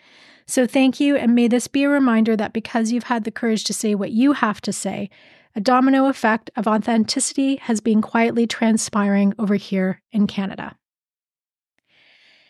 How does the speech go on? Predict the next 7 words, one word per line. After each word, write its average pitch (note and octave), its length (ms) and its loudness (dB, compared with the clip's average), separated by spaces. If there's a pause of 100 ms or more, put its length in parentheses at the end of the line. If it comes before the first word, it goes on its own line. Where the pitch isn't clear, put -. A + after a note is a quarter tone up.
(180)
And A#3+ 160 2
so C4+ 220 4
today, C#4 500 4
inspired A3 640 2
by A3 140 2
Kate G#3+ 340 -2
Northrup, F#3+ 540 -2